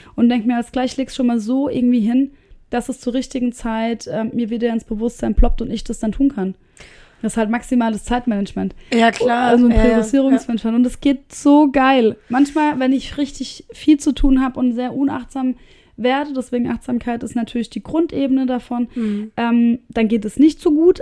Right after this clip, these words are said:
Speaker 1: aber wenn ich einfach ganz entspannt bei mir bin und frühestens ein cooles Check-in gemacht hab, irgendwie den ganzen Tag weiß, wie es mir so geht,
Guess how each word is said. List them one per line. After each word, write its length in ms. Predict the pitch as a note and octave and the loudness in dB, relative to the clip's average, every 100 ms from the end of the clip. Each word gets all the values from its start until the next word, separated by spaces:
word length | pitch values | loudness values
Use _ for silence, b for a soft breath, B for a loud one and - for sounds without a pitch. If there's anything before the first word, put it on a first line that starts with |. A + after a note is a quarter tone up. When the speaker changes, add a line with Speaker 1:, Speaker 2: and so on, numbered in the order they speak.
| - | -4
Speaker 1:
aber 240 | A3+ A3+ | -4 -2
wenn 140 | A3+ | -2
ich 160 | A3+ - | -6 -6
einfach 300 | G#3 - G3+ | -6 -4 -4
ganz 200 | G#3+ A3+ | -2 0
entspannt 360 | A#3+ - G#3+ G3+ | -2 -2 -4 -4
bei 120 | F#3+ | -2
mir 140 | A#3 | -2
bin 200 | B3 C4 B3+ | -2 -2 -2
und 240 | G#3 E3+ | -4 -6
frühestens 340 | - A#3+ A3+ | -6 -6 -6
ein 40 | G3 | -6
cooles 220 | G#3 G3+ | -6 -6
Check-in 280 | - G#3+ C#4+ | -8 -6 -2
gemacht 280 | C#4 A#3 G#3 | -2 -2 -6
hab, 240 | G#3+ G#3+ - | -8 -8 -6
irgendwie 220 | A3 G#3+ | -4 -2
den 100 | G3+ | -2
ganzen 260 | G#3+ A3+ A#3 | -4 -4 -6
Tag 200 | A3 G#3 | -6 -6
weiß, 240 | G#3+ G#3 | -6 -6
wie 60 | G#3 | -10
es 100 | - | -8
mir 80 | |
so 120 | F#3+ F#3+ | -6 -2
geht, 220 | G#3 | -2